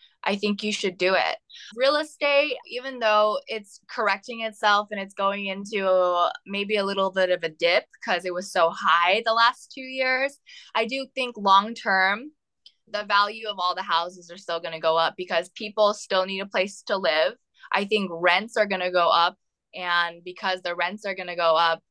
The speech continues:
the value of the home will <laughs> go up. So in the end, if you could afford it, or if you could just even do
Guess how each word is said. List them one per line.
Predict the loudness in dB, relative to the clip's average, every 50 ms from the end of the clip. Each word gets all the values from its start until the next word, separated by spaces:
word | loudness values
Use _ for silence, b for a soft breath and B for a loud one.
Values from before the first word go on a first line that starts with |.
| _ _ _ _ _ _ -8
the | -6 -6 0
value | 2 4 4 4 4 0 -2 -4 -6
of | -6 -4
the | -6 -8
home | -6 -4 -6 -6 -6 -6 -4
will | -4 -4 -2
<laughs> | -2 -4
go |
up. | -4 -2 -2 -2 -2 -2 -4 -6 -8 _ _ B B B B B
So | B -2 0 2 2 2 2 -2 -8 -12 -18 _ _ _ _ _ _ _ _ _ _ _ _ -20 -20 _
in | -12 -10 -8 -6
the | -4 -2
end, | 0 0 0 0 0 -2 -4 -2
if | -2 -2 -2 -2
you | -6 -6 -6
could | -6 -6 0 4 6 6 8 8 6 6 4 2 -2 -2 -2
afford | -6 -6 -4 -4 -2 0 0 0
it, | 0 -2 -4 -4 -6 -6 -4
or | -2 -2
if | -4 -6 -10
you | -10 -10 -10 -10
could | -10 -6 -2 0 0 2 2 2 0 -2 _ b b b b b b b b -8
just | -8 -8 -8 -8
even | -10 -8 -6 -6 -6
do | -6 -8